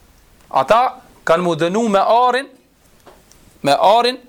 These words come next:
dhe argjenin e tyre që se kanë dhënë. Ka në hadithin e pejgamberit sallallahu alajhi wasallam, kanë mu dënu, kanë mu djeg pallat dhe shpinat e tyre që është përmend në Kur'an, pastaj ndahen për xhenet apo për xhehenem. Dhe thot, kjo është argument se,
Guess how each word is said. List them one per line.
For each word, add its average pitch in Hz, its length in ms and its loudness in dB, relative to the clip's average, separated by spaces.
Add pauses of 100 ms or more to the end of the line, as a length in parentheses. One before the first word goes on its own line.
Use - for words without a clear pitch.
(160)
dhe 147 160 -2
argjenin 196 380 0
e - 20 -6
tyre 220 160 -4
që - 80 -6
se 196 160 -2
kanë 196 160 -2
dhënë. 175 240 -2 (160)
Ka 143 160 0
në 147 80 -2
hadithin 151 300 -4
e - 20 -4
pejgamberit 143 460 -4
sallallahu 127 180 -2
alajhi 170 140 -4
wasallam, 226 180 0 (640)
kanë 170 220 2
mu 156 100 -2
dënu, 151 300 0 (100)
kanë 156 220 -2
mu 147 100 0
djeg 196 320 -2 (460)
pallat 190 420 0
dhe 139 80 -2
shpinat 185 400 -2
e 139 80 -4
tyre 196 240 -4
që - 80 -6
është - 80 -12
përmend 151 320 -4
në - 60 -12
Kur'an, 180 400 0 (260)
pastaj 190 400 0
ndahen 226 560 0
për 185 160 -4
xhenet 185 320 0
apo 147 140 -4
për 117 100 -4
xhehenem. 98 320 -10 (240)
Dhe 170 80 -2
thot, 226 220 0
kjo 247 100 2
është 214 160 0
argument 202 480 -4 (960)
se, - 240 0